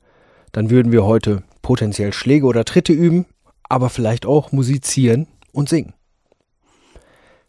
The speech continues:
Denn der Kampfsport, bei dem diese vier Punkte zusammenkommen, das ist unser heutiges erstes Thema, nämlich die Capoeira.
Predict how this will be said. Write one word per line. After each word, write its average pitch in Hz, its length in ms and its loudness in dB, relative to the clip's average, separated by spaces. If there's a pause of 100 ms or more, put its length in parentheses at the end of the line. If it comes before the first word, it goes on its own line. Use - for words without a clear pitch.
(300)
Denn 110 140 -2
der 117 120 2
Kampfsport, 117 580 -4
bei 110 120 -4
dem 117 240 -4
diese 196 360 -4
vier 175 220 -4
Punkte 156 300 -8
zusammenkommen, 127 720 -6 (160)
das 104 180 -8
ist 110 140 -10
unser 113 300 -4
heutiges 123 320 -2
erstes - 340 -4
Thema, 117 400 0 (240)
nämlich 101 600 -2 (100)
die 117 60 -4
Capoeira. 135 580 0